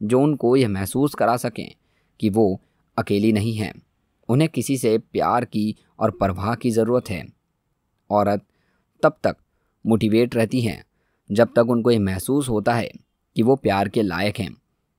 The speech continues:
उनको प्यार कमाने की ज़रूरत नहीं है, वो आराम कर सकती है, कम वैल्यू देकर ज़्यादा वैल्यू ले सकती है, वो ये डिज़र्व करती है।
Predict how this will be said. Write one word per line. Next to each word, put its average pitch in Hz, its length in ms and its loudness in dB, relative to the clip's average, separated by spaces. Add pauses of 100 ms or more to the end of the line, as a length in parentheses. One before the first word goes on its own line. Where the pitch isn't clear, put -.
(180)
उनको 123 240 2
प्यार 110 320 0
कमाने 104 360 -2
की 120 140 -2
ज़रूरत 104 360 -2
नहीं 104 280 -4
है, 98 100 -8 (540)
वो 104 100 2
आराम 101 360 2
कर 110 140 -2
सकती 107 340 -6
है, 98 160 -6 (560)
कम 120 180 2
वैल्यू 113 260 4
देकर 101 340 0
ज़्यादा 98 300 -4
वैल्यू 110 280 2
ले 110 140 2
सकती 113 300 -4
है, 101 180 -6 (680)
वो 110 140 4
ये 117 160 4
डिज़र्व 104 380 0
करती 113 340 0
है। - 240 -8